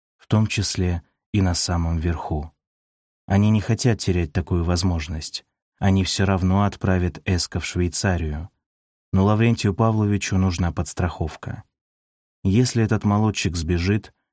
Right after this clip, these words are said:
он свалит вину и на Мессинга тоже. Одним выстрелом убьет двух зайцев. Лаврентий Павлович крепко повяжет Вольфа неудачей. Ловок черт. "Это Шахта настаивает?" —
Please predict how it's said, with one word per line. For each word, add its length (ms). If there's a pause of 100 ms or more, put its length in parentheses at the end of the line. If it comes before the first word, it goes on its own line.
(280)
он 180
свалит 520
вину 480
и 120
на 140
Мессинга 540
тоже. 480 (760)
Одним 360
выстрелом 680
убьет 480
двух 320
зайцев. 640 (1000)
Лаврентий 560
Павлович 600
крепко 460
повяжет 520
Вольфа 400
неудачей. 840 (640)
Ловок 560
черт. 520 (1080)
"Это 260
Шахта 500
настаивает?" — 840